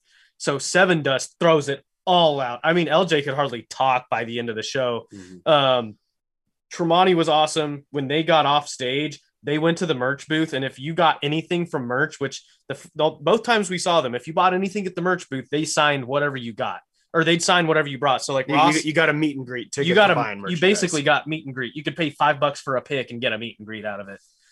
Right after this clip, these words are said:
Speaker 1: Uh, but at our show, what they did that they weren't doing is they were letting us take photos with them at the merch table because they were like, "It's the last night. Who cares?" Um,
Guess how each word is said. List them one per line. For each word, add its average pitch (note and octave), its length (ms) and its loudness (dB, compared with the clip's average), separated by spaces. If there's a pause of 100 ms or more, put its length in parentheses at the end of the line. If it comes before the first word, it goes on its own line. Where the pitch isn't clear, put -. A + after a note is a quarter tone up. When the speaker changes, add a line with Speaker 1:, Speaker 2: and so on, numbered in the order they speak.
(220)
Speaker 1:
Uh, C3 280 2 (120)
but A3+ 300 6 (220)
at D3+ 140 0
our F#3+ 140 4
show, E3+ 200 0
what C#3 180 -4
they C3+ 120 -2
did B2 440 -4 (100)
that C#3 100 -6
they C#3+ 140 0
weren't C#3 240 -2
doing D#3 240 0
is B2+ 100 -6
they D3 160 -2
were D#3+ 120 -2
letting C#3+ 260 0
us B2 100 -4
take C#3+ 220 -6
photos D#3+ 380 4
with C3 140 -6
them C3+ 280 -4 (240)
at D#3 140 2
the C#3 60 -2
merch F#3 340 2
table G#2 440 -6
because D3+ 260 -2
they D3 80 -4
were D#3 80 0
like, C#3+ 160 0
"It's D3+ 100 -14
the E3+ 80 -6
last D#3 240 2
night. D3+ 200 -2
Who C#3 80 -10
cares?" A#2+ 380 -6 (500)
Um, C3+ 540 4